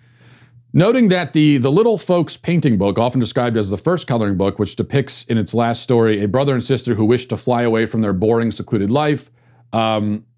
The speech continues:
Lugli asks, uh, "Does this sum up, sum up what coloring books are about? Stay within the lines."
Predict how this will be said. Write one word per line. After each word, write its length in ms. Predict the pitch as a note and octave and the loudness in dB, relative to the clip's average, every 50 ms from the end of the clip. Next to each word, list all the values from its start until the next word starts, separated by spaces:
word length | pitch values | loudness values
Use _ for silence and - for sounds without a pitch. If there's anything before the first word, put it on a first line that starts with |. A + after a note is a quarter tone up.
| _ - - _ | _ -20 -12 _
Lugli 400 | - A#2 B2+ C#3 B2 C3 C3+ B2+ | 0 2 4 4 4 4 4 2
asks, 720 | A#2 A#2+ A#2 A#2 A#2 A#2 - - - - - - - - | 2 0 -2 -4 -4 -6 -8 -10 -12 -10 -10 -10 -8 -6
uh, 300 | A#2 G2+ G2 G2 F#2+ F#2 | -6 -4 -4 -4 -4 -2
"Does 200 | F2+ F#2 A2 G2+ | -2 0 0 2
this 180 | F#2 D3+ D3 - | 2 0 0 0
sum 260 | - - C#3 C3+ C3 | 0 -2 0 0 0
up, 200 | B2+ C3+ - - | -2 -2 -4 -8
sum 260 | - - - C3+ A#2+ | -6 -2 -2 0 2
up 220 | B2 A#2+ A#2 - - | 0 0 -2 -6 -6
what 280 | G#2 A2+ A#2 A2+ - | -4 -2 -2 -2 -4
coloring 260 | - - A#2+ A#2 A2+ G#2+ | -2 -2 0 0 0 0
books 240 | G#2 G#2+ - - | 0 -2 -2 -2
are 60 | - A2+ | -2 0
about? 340 | A2 D#3 C#3 F2 D#2+ - | 0 0 -2 -4 -6 -10
Stay 340 | - - - - A#2+ A2+ A2+ | -14 -8 -4 -2 0 2 2
within 320 | A2+ A2+ G#2+ - A#2 A2 A2 | 2 0 0 0 0 0 0
the 80 | A2 | 0
lines." 600 | A2 A2+ G#2+ F#2 D#2+ - - - - - - - | 0 0 -2 -2 -6 -10 -12 -12 -12 -12 -12 -14